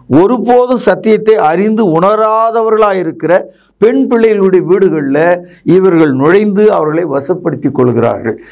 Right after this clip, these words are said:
இன்னைக்கு நீங்க கிறிஸ்தவர்கள் மத்தியில பார்த்தீங்கன்னா, பேதையான கிறிஸ்தவ பெண்களை தான்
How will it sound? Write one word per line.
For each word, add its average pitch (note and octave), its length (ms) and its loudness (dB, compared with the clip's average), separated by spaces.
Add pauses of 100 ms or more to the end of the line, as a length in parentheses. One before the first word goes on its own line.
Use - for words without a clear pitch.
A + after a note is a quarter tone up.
(160)
இன்னைக்கு C4+ 340 2
நீங்க G3+ 220 2
கிறிஸ்தவர்கள் F3 680 2
மத்தியில C#3 360 -2 (100)
பார்த்தீங்கன்னா, B2 640 -2 (1300)
பேதையான A3+ 720 0
கிறிஸ்தவ G3+ 480 0
பெண்களை D#3 520 -2
தான் C#3 420 -2